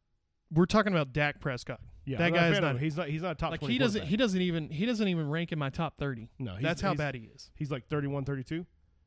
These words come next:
Speaker 2: So then you have Stafford, who, again, decent quarterback, puts up a lot of numbers, is not very good at fourteen. Cousins at fifteen, don't agree with that. Nick Foles, who is a backup quarterback who sucks as a starter.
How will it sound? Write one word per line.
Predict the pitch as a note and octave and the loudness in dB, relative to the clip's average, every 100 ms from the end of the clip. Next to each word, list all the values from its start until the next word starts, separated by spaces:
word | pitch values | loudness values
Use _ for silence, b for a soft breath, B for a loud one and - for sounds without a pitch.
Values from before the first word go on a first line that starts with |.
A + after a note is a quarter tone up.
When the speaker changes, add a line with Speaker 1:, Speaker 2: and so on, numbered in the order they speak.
| _ | _
Speaker 2:
So | - - D3 B2+ - _ _ _ _ - | -6 0 2 0 -4 _ _ _ _ -6
then | D#3 F#3+ | 0 2
you | |
have | F3+ C#3+ | 2 0
Stafford, | - E3+ F3 F3+ C#3 C3+ D3 _ C#3 | -4 -2 -2 0 -2 -6 -10 _ -6
who, | F3+ F#3 _ D#3 - | -4 -6 _ -20 -16
again, | D#3+ D#3 D3 C3 | -10 -6 -4 -4
decent | D3+ D3 C3 | -6 -6 -6
quarterback, | C3+ B2+ C3 - - _ _ _ _ - | -6 -4 -6 -8 -14 _ _ _ _ -8
puts | D3+ D#3 | -6 -6
up | |
a | C#3+ | -4
lot | C#3 B2+ | -4 -4
of | |
numbers, | B2 B2+ B2+ | -6 -6 -8
is | A#2+ | -8
not | A#2+ | -8
very | B2+ A#2 | -10 -10
good | A2+ G#2 _ | -12 -14 _
at | A#2 | -18
fourteen. | - B2 G#2+ - F#2 G2 | -16 -18 -16 -16 -14 -12
Cousins | C3+ C3 C3+ | -12 -10 -10
at | A#2 | -12
fifteen, | - A#2+ A2+ G2 - | -14 -14 -14 -16 -16
don't | G#2 G#2+ | -16 -14
agree | F#2+ F2+ | -14 -16
with | E2+ | -16
that. | E2+ E2+ _ _ _ _ _ _ _ _ _ - | -16 -18 _ _ _ _ _ _ _ _ _ -4
Nick | D#3+ G#3 | 0 0
Foles, | - G#3 G#3+ E3 C3 C3+ - - - _ _ | 0 0 4 4 2 -4 -10 -18 -20 _ _
who | - E3 | -2 0
is | D3+ C3 - - | 0 -6 -12 -14
a | |
backup | C3+ D3+ E3 F3 F3+ - | -8 -6 -6 -6 -8 -6
quarterback | F#3+ D#3+ C3 B2 A#2+ - _ _ - | -2 -2 -2 -6 -10 -14 _ _ -10
who | C#3 | -8
sucks | B2 - G3 E3 D#3 | -6 -6 -6 -6 -8
as | B2 | -8
a | A2 | -10
starter. | - F2 D2+ | -12 -14 -14